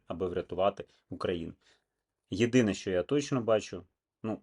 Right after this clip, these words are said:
що я не точно, я бачу те, що нато вступатися за Україну поки що не збирається. Але нас не кинуть. Нас не кинуть, тому що ми сильно дорога інвестиція. Ми,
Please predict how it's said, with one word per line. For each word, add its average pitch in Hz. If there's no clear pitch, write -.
що -
я 113
не 98
точно, 101
я 95
бачу 87
те, 107
що -
нато 143
вступатися 98
за 92
Україну 107
поки 107
що 98
не 101
збирається. 82
Але 107
нас 147
не 156
кинуть. 92
Нас 117
не 104
кинуть, 156
тому 101
що 101
ми 101
сильно 101
дорога 104
інвестиція. 87
Ми, 98